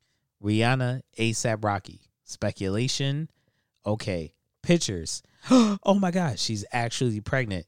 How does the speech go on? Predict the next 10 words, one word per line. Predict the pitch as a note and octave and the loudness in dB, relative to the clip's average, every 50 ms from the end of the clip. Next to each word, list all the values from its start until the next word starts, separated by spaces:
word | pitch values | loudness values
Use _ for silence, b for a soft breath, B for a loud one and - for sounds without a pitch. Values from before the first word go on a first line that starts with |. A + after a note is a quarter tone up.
| _ _ | _ _
Yay, | C#3 F3+ G#3+ A3 G#3+ G#3 G#3 G3+ G3+ G3+ G3 F#3+ F#3 F3 E3 D#3 | 2 4 6 6 8 6 6 6 4 4 2 2 2 2 0 0
Rihanna, | D#3 E3+ F#3 G3 F#3+ F#3+ F#3+ F#3+ F#3+ F#3 F3 D#3+ D3+ D3+ | 0 0 0 0 0 0 -2 -2 0 0 0 0 0 0
you're | D#3+ E3 | -2 -2
doing | E3+ F3 F#3 F#3 F#3 F3+ | -2 0 0 0 0 -2
something | - - F3+ F#3 F#3+ F3 E3+ E3+ | -2 -4 -6 -4 -4 -6 -6 -6
cool. | - - F#3+ G3 G3 F#3+ F#3 F3+ F3 E3+ E3+ D#3+ D#3 D3 C#3+ C3+ - - | -2 0 2 2 4 4 4 4 4 4 4 2 2 2 0 -2 -2 -2
A$ap, | E3+ E3+ F3 - - F3 E3 D#3+ D#3 D3+ C#3 - _ _ - | -2 -2 -2 -2 -2 -2 -2 -2 -2 -2 -6 -10 _ _ -14
I | A#2+ B2+ A#2+ | -12 -12 -8
guess. | A#2+ C#3 E3 F3 E3 D3+ D3 D#3 - - - - | -8 -6 -6 -6 -6 -8 -8 -8 -10 -12 -10 -6
Cool. | - B3+ D#4+ D4+ C#4 C#4 C#4 C4+ C4 C4 C4 B3 A3+ F3 C3+ A2+ A2 | -4 -2 -2 -2 -2 -2 -2 -2 -2 -2 -2 0 0 0 0 -2 -4